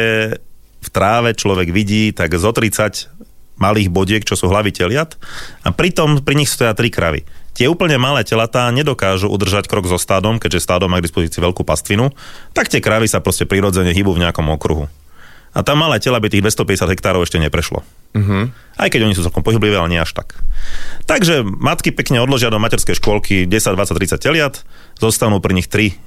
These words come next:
Speaker 1: kravy pani učiteľky alebo strážkyne. No a tieto sa pasú na okolí a telatá tam oddychujú, večer si ho mama vyzdvihne, zamúka, každé tela pozná hlas svojej mamy, príde ku nej, všetko v poriadku.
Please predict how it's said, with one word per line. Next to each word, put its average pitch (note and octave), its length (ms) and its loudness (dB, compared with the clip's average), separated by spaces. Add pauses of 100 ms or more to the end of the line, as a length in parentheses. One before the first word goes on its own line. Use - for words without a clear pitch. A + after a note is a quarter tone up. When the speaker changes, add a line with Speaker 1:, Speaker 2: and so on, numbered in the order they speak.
(200)
Speaker 1:
kravy G2+ 320 0
pani F2 320 2
učiteľky - 400 -2
alebo E2 240 0
strážkyne. A#2+ 560 0 (1200)
No G#4 160 0
a D#3+ 80 2
tieto D3 240 -2
sa A#2+ 160 0
pasú - 240 -2
na F#2+ 180 2
okolí A#2+ 380 2
a F#2 80 0
telatá G2 320 0
tam F2 160 0
oddychujú, C3 400 0
večer G#2+ 240 2
si G2+ 160 0
ho G2 40 2
mama F2 280 2
vyzdvihne, A2+ 560 0
zamúka, G#2+ 640 0
každé G#2 320 0
tela F2+ 240 0
pozná F#2 320 0
hlas F2+ 160 0
svojej - 160 -2
mamy, A#2 220 0
príde D#2+ 260 0
ku - 120 -4
nej, F#2+ 120 0
všetko - 260 -4
v - 80 -8
poriadku. B2+ 360 0